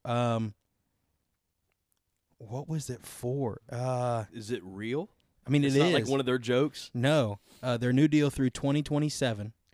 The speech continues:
Speaker 1: covers six more cycles of South Park, so six more seasons of South Park, including fourteen made-for-streaming movies.
Speaker 2: Oh, my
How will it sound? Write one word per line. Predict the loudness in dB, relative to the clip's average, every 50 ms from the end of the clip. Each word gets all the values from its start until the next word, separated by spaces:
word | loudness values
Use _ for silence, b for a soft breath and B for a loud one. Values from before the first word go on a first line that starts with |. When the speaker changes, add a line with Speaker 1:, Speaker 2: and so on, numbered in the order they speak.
| b b b b b b b b b b
Speaker 1:
covers | -2 -2 0 0 0 -2 -2
six | -2 -2 -2 -2 -2 -2 -2
more | 0 2 2 2
cycles | 2 0 -2 -2 -2 -2 0 0 0 0 0
of | -2 -4 -4
South | -2 -2 0 0 -2 -2 -4
Park, | -6 -6 -6 -8
so | -10 -12
six | -8 -8 -8 -6 -4 -2
more | -2 -2 -2
seasons | -4 -4 -4 -4 -4 -4 -4 -6 -6
of | -6 -8
South | -6 -6 -6 -6 -6 -6
Park, | -6 -6 -6 -8 -10 b b b b b b b b b b b b b b b
including | -4 -4 -4 -2 0 2 2 2 2 0
fourteen | -2 -4 -6 -4 -2 -2 -2 -4 -2 0 0 2 2 2 2
made-for-streaming | 2 2 0 -2 -4 -4 -6 -6 -6 -4 -2 -2 0 0 0 0 0
movies. | 0 0 0 -2 -2 -6 -14 -14 -14 -10
Speaker 2:
Oh, | -6 -6 -4 -4
my | -4 -4 -4 -6